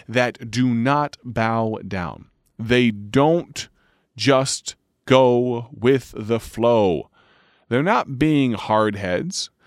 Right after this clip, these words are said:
They're not being difficult for the sake of being difficult. They identify that there is something wrong with this picture,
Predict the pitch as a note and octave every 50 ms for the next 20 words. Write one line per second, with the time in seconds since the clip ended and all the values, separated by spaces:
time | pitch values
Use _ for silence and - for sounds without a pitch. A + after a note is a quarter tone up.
0 | _ _ - C#3 D3+ G3+ A3+ - E3+ E3 C#3+ B2 A2 F#2 A#2 B2 A#2 - - -
1 | C3 B2+ - B2 G#2+ G2+ - - B2 A#2 G#2+ G2+ F#2 G#2 G2 F2+ E2+ D#2+ F#2 F2+
2 | E2 G#2+ - - B2 C3 - _ _ - - - - - - _ - C#3+ D#3 D3+
3 | C#3+ - - A#2 A#2+ A#2+ A#2 G#2+ - F3+ A3+ G#3 G#3 E3 - - - G2+ F2 F2+
4 | G#2+ A#2+ A#2+ A#2+ B2+ C#3 C3+ C3 A#2+ - D#3 C#3 A#2 A2 F#2+ G2 F#2 F2+ A2 B2+
5 | D#3+ F3+ F#3 F#3 F3 C#3+ D3 C3+ B2 B2+ A2 - - - - D3+ C3+ - - -
6 | A#2+ A#2